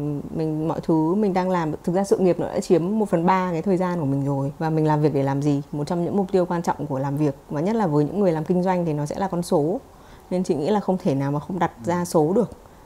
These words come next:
Đấy là ở khía cạnh về tiền. Thế nhưng mà nếu mà nhắc đến cái rich life là cái cuộc sống giàu có thì nó như cao, như cái quan điểm chị chia sẻ thì nó không phải chỉ có tiền, nó sẽ còn nhiều những cái yếu, những cái khía cạnh khác. Thì những cái khía cạnh đấy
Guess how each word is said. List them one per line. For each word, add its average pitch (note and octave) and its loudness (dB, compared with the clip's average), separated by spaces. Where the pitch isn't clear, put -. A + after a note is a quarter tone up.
Đấy D#3+ 4
là G3 2
ở - 0
khía C#3+ -2
cạnh F3+ -2
về D#3+ 2
tiền. D3+ 4
Thế E3 2
nhưng F#3+ 2
mà E3+ 2
nếu D3+ 2
mà F#3+ 2
nhắc F#3 2
đến E3+ 4
cái D#3 0
rich A#3 4
life G3 2
là D#3+ 0
cái D#3 -6
cuộc G3+ 4
sống D#3+ 2
giàu F#3+ 4
có D3+ 2
thì A#3 0
nó F#3+ 0
như G3 6
cao, F#3 0
như F#3+ 4
cái F#3+ 2
quan G3 2
điểm F3+ 4
chị C#3+ -2
chia F#3+ 2
sẻ E3+ -2
thì C3+ -6
nó D3 -2
không G3 -2
phải E3 -2
chỉ D3+ -4
có C#3+ -2
tiền, D#3 4
nó D#3 -2
sẽ - -4
còn F#3 4
nhiều D#3+ 6
những C#3+ 0
cái C#3+ 0
yếu, D3+ 0
những F3 -2
cái G3+ -2
khía E3 2
cạnh G#3 -2
khác. C4 -2
Thì F3 6
những E3 2
cái F3+ 2
khía F3 2
cạnh F3+ 0
đấy F3+ 2